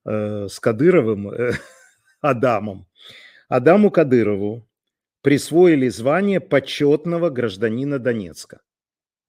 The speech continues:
Донецка. Донецка.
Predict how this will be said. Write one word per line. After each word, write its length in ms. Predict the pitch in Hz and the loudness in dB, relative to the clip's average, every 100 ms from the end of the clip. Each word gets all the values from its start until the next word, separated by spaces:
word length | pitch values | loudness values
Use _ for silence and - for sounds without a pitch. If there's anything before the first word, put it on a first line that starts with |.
| _ _ _ _ _ - | _ _ _ _ _ -2
Донецка. 840 | 151 190 151 117 - - 117 117 _ _ _ _ _ _ _ _ _ | 2 2 2 -2 -8 -8 -8 -10 _ _ _ _ _ _ _ _ _
Донецка. 720 | 98 170 170 101 - - 101 | -10 -8 -6 -8 -12 -16 -16